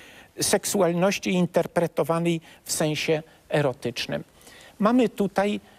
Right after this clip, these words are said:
y, w jego podejściu redukcję całego człowieka. Przypomnijmy tak dla porównania, według chrześcijaństwa dusza i ciało. Tu mamy redukcję, y,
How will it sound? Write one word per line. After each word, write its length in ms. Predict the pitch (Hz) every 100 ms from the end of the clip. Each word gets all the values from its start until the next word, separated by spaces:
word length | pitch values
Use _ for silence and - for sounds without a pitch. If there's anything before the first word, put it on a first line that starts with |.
| _ -
y, 180 | 185 151
w 120 | 151
jego 280 | 165 214 190
podejściu 720 | - 160 170 170 - - 214 - _ -
redukcję 1000 | 185 180 156 156 - - 180 202 262 370 _ _ _
całego 460 | - 156 175 214 214
człowieka. 680 | - 165 139 135 - - - - -
Przypomnijmy 840 | - - 170 170 185 185 180 170
tak 260 | - 156 123
dla 180 | 160
porównania, 720 | 156 180 156 151 151 131 131 143
według 360 | 180 185 175
chrześcijaństwa 960 | - 165 - 165 160 156 - - 180 202 - - -
dusza 640 | 135 131 190 190 - 202 247 _ _ _ -
i 120 | 180
ciało. 380 | - 117 - 151 - - - - - - - _ _ -
Tu 200 | 240 -
mamy 360 | 175 185 185 170
redukcję, 840 | 165 156 156 - - 165 196 262 - _ _ _ _ _ _ 247
y, 380 | 151 156 -